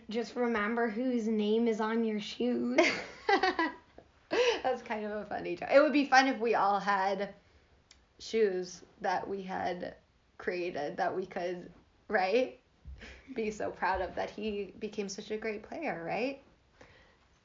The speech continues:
Speaker 2: Um, that is so fun. So who's next? Who's the next athlete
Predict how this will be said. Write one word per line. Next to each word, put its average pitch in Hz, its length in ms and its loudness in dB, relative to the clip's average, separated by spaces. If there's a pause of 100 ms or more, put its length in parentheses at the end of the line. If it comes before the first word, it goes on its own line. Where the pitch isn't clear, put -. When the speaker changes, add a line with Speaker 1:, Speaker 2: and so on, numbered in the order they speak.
Speaker 2:
Um, 208 440 2
that 196 200 0
is 196 180 -6
so - 280 -8
fun. - 280 -6 (280)
So 262 720 8 (240)
who's 330 260 6
next? - 600 -4
Who's 262 240 0
the 247 120 4
next 214 480 -6 (360)
athlete - 520 -8